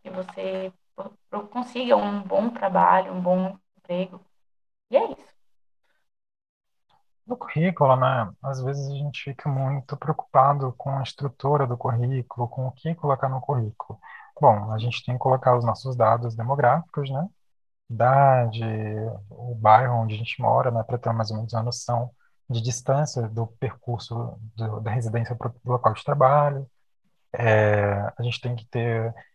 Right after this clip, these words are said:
Speaker 2: informações de contato, né? Só que aí tem uma coisa que muita gente talvez não pense, ou muita gente,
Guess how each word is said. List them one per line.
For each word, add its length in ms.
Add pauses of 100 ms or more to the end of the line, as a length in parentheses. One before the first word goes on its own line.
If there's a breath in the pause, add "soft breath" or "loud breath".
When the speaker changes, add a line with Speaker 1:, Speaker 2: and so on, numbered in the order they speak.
(140)
Speaker 2:
informações 520
de 120
contato, 720
né? 160 (540 soft breath)
Só 300
que 200
aí 200
tem 120
uma 100
coisa 360
que 260 (320)
muita 300
gente 500
talvez 420
não 140
pense, 520
ou 80
muita 280
gente, 500